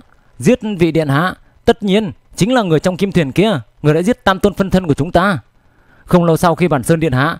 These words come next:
kêu gọi thần, ở đó không phải là huyền u thế giới, nên thần chỉ có thể lấy đỉnh cao nhân hoàng phân thân giáng lâm,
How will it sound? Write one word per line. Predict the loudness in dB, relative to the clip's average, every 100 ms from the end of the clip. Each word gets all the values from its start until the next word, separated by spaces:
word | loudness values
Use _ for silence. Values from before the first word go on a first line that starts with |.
| 0
kêu | 2 2
gọi | 2
thần, | 0 -2 -2 -10 _ -6
ở | 0 2
đó | 4 2
không | 2 0
phải | 0
là | 0
huyền | 0 0
u | 0
thế | 0 0
giới, | 0 0 -4 _ _ -2
nên | 0 2
thần | 0 0
chỉ | 0
có | 0
thể | 2 2
lấy | 2 0
đỉnh | 0
cao | 0 0
nhân | 0 0
hoàng | 0 0
phân | -2
thân | -2 0
giáng | -2 0
lâm, | 0 -2